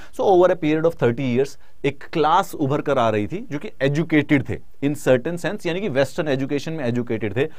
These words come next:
उनकी तरफ अंग्रेजों का क्या एटीट्यूड रहा, लेबर लेजिस्लेशन, लेबर से संबंधित लेजिस्लेशन में किस प्रकार के बदलाव हुए, कैसे नहीं हुए,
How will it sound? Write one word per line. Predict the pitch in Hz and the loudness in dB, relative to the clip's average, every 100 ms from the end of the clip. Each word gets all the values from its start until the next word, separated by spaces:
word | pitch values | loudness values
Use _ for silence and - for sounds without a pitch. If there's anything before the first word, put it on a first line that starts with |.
| - - | -14 -4
उनकी | 170 196 220 | 0 0 0
तरफ | - 180 226 - - - - | 2 2 0 -4 -12 -8 -2
अंग्रेजों | 147 156 175 180 | 2 4 4 4
का | 190 | -2
क्या | 196 180 185 127 | 0 2 2 2
एटीट्यूड | 123 143 147 143 | -2 -2 -2 2
रहा, | 123 127 156 - - - - - | 2 2 -4 -10 -12 -12 -12 -6
लेबर | 117 143 170 196 | 0 4 6 8
लेजिस्लेशन, | 180 175 170 165 160 196 - - - | 6 4 2 -2 -2 -4 -10 -12 -4
लेबर | 113 139 151 | 4 4 4
से | 160 170 | 2 -4
संबंधित | 147 143 151 160 | -4 -4 -4 -2
लेजिस्लेशन | 131 127 131 135 139 | -2 -4 -4 -4 -4
में | 147 | -6
किस | 139 135 | -6 -8
प्रकार | 127 131 127 | -4 -2 -2
के | 123 | -4
बदलाव | 110 113 117 | -4 -2 -2
हुए, | 120 | -2
कैसे | 120 113 113 | -4 -6 -8
नहीं | 107 110 | -8 -8
हुए, | 104 131 | -6 -8